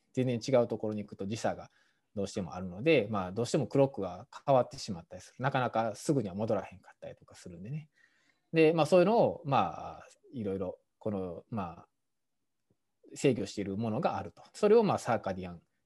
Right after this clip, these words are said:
クロックというと。で、これは、まあ、人の中ではどこで、まあ、主に制御しているかっていうと、まあ、脳の中の消化体っていうところで、まあ、光によって制御していると。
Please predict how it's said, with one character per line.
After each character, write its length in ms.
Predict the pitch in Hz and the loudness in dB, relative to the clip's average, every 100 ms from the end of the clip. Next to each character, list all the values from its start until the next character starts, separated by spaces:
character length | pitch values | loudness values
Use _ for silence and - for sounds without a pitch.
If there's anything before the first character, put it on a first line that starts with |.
| _ | _
ク 120 | - 95 | -10 -8
ロ 80 | |
ッ 40 | 90 - | -8 -14
ク 140 | - _ | -20 _
と 560 | - _ _ _ _ 175 | -20 _ _ _ _ -20
い 60 | |
う 80 | 165 | -18
と。 100 | - - _ _ _ _ _ _ - | -20 -20 _ _ _ _ _ _ 4
で、 420 | 190 185 180 180 | 8 8 8 4
こ 140 | 240 | 4
れ 60 | 233 | 6
は、 240 | 233 240 | 8 8
ま 200 | 220 160 | 8 6
あ、 40 | 135 - _ | 4 -2 _
人 200 | - 220 | 0 2
の 80 | 208 | 4
中 240 | 131 131 | 2 2
で 60 | 120 | 2
は 60 | |
ど 120 | 104 | 2
こ 120 | 147 170 | 2 4
で、 160 | 170 | 4
ま 140 | 170 135 | 4 2
あ、 60 | |
主 160 | 120 113 | 0 -2
に 80 | 95 | -4
制 180 | 113 | -4
御 100 | 98 | -4
し 60 | 95 | -8
て 100 | - | -14
い 20 | |
る 60 | 98 | -14
か 140 | 90 | -14
っ 60 | 90 _ | -16 _
て 80 | 107 | -12
い 20 | |
う 60 | |
と、 380 | 147 226 143 101 - _ | -2 2 2 0 -8 _
ま 100 | - | -4
あ、 20 | 131 | 0
脳 180 | 185 | 2
の 80 | 135 | 0
中 220 | 104 101 | -2 -6
の 100 | 101 | -8
消 220 | 90 127 117 | -6 -4 -2
化 140 | 113 | -2
体 180 | 113 113 | 0 -2
っ 40 | |
て 140 | 107 - | -4 -14
い 40 | |
う 40 | |
と 100 | - | -18
こ 120 | 101 101 | -12 -8
ろ 80 | |
で、 260 | 110 196 185 - _ _ | -2 0 -2 -8 _ _
ま 80 | 135 | -4
あ、 0 | |
光 260 | - 147 | 4 4
に 60 | 117 | 4
よ 80 | 110 | -2
っ 20 | |
て 140 | - | -2
制 180 | 180 104 | -2 -4
御 140 | 73 - | -8 -14
し 80 | |
て 80 | - | -20
い 40 | - | -20
る 60 | |
と。 80 | - | -20